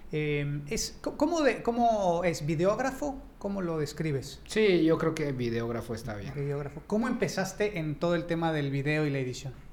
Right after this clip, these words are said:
Speaker 2: Ok, te voy a platicar. Hoy cumplo un año, eh, metido de lleno en los videos. O sea, no llevo toda mi vida haciendo videos. O sea,
Speaker 1: Ok.
Speaker 2: yo por profesión soy diseñador gráfico,
Speaker 1: Ok.
Speaker 2: ¿sí?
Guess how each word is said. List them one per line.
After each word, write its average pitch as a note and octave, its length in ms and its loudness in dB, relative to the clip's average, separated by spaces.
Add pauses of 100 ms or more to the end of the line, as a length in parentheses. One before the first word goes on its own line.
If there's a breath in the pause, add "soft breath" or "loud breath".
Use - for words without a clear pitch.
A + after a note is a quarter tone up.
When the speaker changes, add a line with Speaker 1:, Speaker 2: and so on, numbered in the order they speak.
(360)
Speaker 2:
Ok, B2 160 -6 (200)
te A#2+ 80 -4
voy A#2 100 0
a A#2 40 -4
platicar. A2 440 -4 (480)
Hoy D3+ 460 2
cumplo C#3+ 320 0
un C3 160 4
año, C3 360 0 (460)
eh, A2 400 -8 (160)
metido C#3 400 2
de B2 160 2
lleno B2 220 2
en B2+ 80 4
los G#2+ 120 -2
videos. G2 380 -8
O A2 60 -8
sea, B2 160 -4
no C3+ 280 2
llevo C3 420 0
toda C3 200 -2
mi A#2 140 0
vida A2 180 -2
haciendo A2 280 -4
videos. F#2+ 380 -10
O - 40 -12
sea, C3 100 -4
Speaker 1:
Ok. A#2 60 -2
Speaker 2:
yo B2+ 160 -2
por C3+ 240 0 (460 loud breath)
profesión C3+ 680 4
soy D3 140 4
diseñador A#2+ 460 2
gráfico, - 440 -6 (100)
Speaker 1:
Ok. D3 180 0
Speaker 2:
¿sí? C3+ 180 0